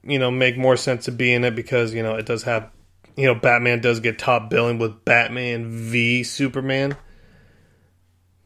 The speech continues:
But, you know, Justice League was one I was like,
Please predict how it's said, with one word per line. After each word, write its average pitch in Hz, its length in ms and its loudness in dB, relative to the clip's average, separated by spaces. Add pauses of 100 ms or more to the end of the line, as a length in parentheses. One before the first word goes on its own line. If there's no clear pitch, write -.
(240)
But, 113 240 -4
you 107 80 -6
know, 101 160 -6
Justice 123 360 -4
League 120 180 0
was 113 180 -4
one 113 260 -2
I 110 40 -2
was 107 160 -6
like, 104 200 -8